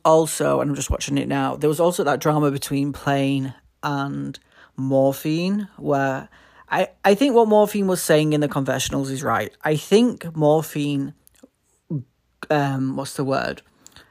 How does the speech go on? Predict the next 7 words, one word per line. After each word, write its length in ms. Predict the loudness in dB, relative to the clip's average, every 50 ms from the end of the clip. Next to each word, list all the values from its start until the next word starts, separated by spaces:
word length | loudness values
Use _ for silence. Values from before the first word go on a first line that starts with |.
| _ _ _
Like, 340 | 0 2 2 2 2 -2 -10 -12
saw 500 | -8 -6 -6 -2 4 6 8 8 8 8
Jane 500 | 6 4 2 2 2 4 2 0 -2 -2
for 200 | -4 -2 -4 -2
what 180 | 0 -2 -2 -4
she 120 | -6 -6
was 140 | -6 -6 -6